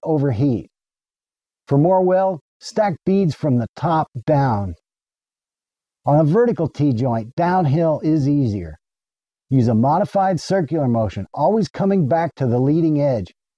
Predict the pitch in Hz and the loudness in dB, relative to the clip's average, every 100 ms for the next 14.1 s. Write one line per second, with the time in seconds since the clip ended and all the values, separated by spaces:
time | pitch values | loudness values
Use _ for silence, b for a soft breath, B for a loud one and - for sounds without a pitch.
0 | - 117 98 - 170 175 190 180 - 175 | -6 -4 -4 0 0 2 0 0 -2 0
1 | 170 143 135 143 143 135 - - 139 135 | 2 0 0 -4 -4 -4 -4 -2 0 0
2 | 101 82 - _ _ _ _ _ _ _ | -4 -8 -20 _ _ _ _ _ _ _
3 | _ _ _ _ _ _ _ _ - 208 | _ _ _ _ _ _ _ _ -2 0
4 | 208 220 226 175 170 - 175 190 160 127 | 2 0 0 0 0 0 0 2 2 -2
5 | - 135 113 - 165 180 170 - 175 170 | -2 -2 -2 -2 0 0 -2 -2 0 2
6 | 143 156 151 123 - _ _ _ 175 185 | 2 0 0 -2 -6 _ _ _ -6 0
7 | 202 185 185 156 - 185 185 170 170 131 | 2 2 0 -2 0 0 2 0 0 0
8 | 131 - 156 - 190 170 135 170 151 127 | 0 -4 -6 -2 0 0 2 2 2 2
9 | 127 143 147 120 - 139 131 120 101 87 | 2 0 -2 -6 -2 0 2 0 -2 -6
10 | 87 _ _ _ _ _ _ _ _ - | -14 _ _ _ _ _ _ _ _ -4
11 | 127 117 - - 185 208 - 214 202 180 | -2 -2 -4 0 2 2 0 0 0 -2
12 | - 156 131 143 170 151 170 185 - 147 | -2 -2 0 0 0 0 0 -2 -2 -2
13 | 131 120 127 127 123 143 156 123 92 95 | 0 -2 -2 0 0 0 0 -2 -8 -14